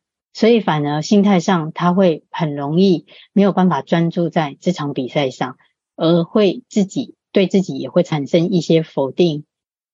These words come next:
的，的，的落差。那再来像老板好了，老板都会喜欢业绩很好的同事啦，他一定会说：“你业绩都达标，是人才。”但是你知道吗？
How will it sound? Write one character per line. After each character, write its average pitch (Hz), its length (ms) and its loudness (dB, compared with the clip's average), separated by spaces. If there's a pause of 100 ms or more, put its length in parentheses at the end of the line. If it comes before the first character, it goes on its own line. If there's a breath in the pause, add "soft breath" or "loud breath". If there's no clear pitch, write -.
(120)
的， - 120 -6
的， 143 400 -4
的 147 120 -2
落 151 220 2
差。 120 340 -10 (640)
那 214 120 0
再 269 140 4
来 202 140 2
像 185 320 -2
老 151 160 -2
板 139 240 -4
好 131 160 -12
了， 160 140 -16 (680)
老 190 160 2
板 254 260 2
都 220 120 2
会 247 100 4
喜 196 240 -2
欢 165 240 -4
业 214 160 2
绩 185 240 -2
很 165 200 -4
好 151 260 -4
的 139 340 -12 (240)
同 170 200 -2
事 214 180 2
啦， 185 300 2 (540)
他 208 160 0
一 208 40 2
定 214 120 2
会 220 100 2
说 226 180 0
：“你 202 140 2
业 233 180 2
绩 220 160 -2
都 214 120 0
达 147 180 -4
标， 160 440 -6
是 - 260 -6
人 139 260 -6
才。” 127 380 -10 (680)
但 254 160 4
是 269 100 4
你 185 160 4
知 170 80 -2
道 196 160 4
吗？ 156 340 -2